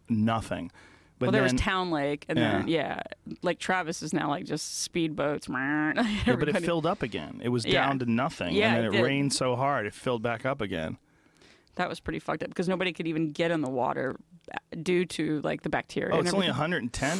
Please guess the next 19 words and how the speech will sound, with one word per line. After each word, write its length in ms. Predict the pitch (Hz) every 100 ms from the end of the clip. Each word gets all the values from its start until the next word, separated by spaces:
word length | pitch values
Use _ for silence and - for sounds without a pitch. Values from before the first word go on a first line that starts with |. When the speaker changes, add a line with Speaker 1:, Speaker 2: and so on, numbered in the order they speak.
| -
Speaker 1:
hundred 340 | 151 165 120
fifty? 460 | - 156 - 226 - _ _ _ _ _ _ _ _ _ _ _ _ _
That's 200 | 147 156
it? 200 | 233 330 - - - _ _ _ _ _ - - _ _
That's 240 | - 190 -
nothing. 400 | 240 180 101 - _ _ _ _ _ _ _ _ _ _ _ _ -
Oh. 280 | 160 101 - _ _ _ _ _ _
Speaker 2:
That 80 | 202
wasn't, 120 | 202 - -
that 60 | -
Speaker 1:
When 160 | 139 131
Speaker 2:
was 140 | 185
in 40 |
Speaker 1:
forty 200 | 160 175 214 202
people 180 | 170 156
move 60 | 151
Speaker 2:
twenty 160 | 147
fourteen, 40 | 139
Speaker 1:
out. 260 | 156 185